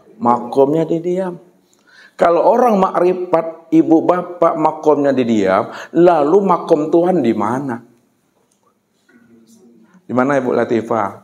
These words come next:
Halo. <laughs> Kalau makomnya Ibu, duduknya di mana?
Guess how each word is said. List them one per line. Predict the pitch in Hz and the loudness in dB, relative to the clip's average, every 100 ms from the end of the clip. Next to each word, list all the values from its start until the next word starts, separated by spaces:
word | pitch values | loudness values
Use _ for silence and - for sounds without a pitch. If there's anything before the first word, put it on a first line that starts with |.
| - | -6
Halo. | 120 113 110 110 110 110 113 - 294 - - - 240 - - - | -2 0 0 0 -2 -4 -6 -8 -10 -10 -8 -6 -6 -4 -4 -4
<laughs> | - - - - - - - - - - _ _ | -4 -8 -10 -12 -16 -18 -20 -20 -20 -20 _ _
Kalau | - 131 123 123 | 0 2 2 2
makomnya | 120 120 120 - 123 117 117 113 | 0 -2 -6 0 2 2 2 0
Ibu, | - 110 92 95 98 104 120 156 - - - - | 0 -2 -2 2 4 6 6 4 0 -8 -18 -20
duduknya | - 120 117 117 135 | -2 0 2 2 2
di | 123 | 0
mana? | 104 98 104 151 - | -2 -4 -2 -4 -6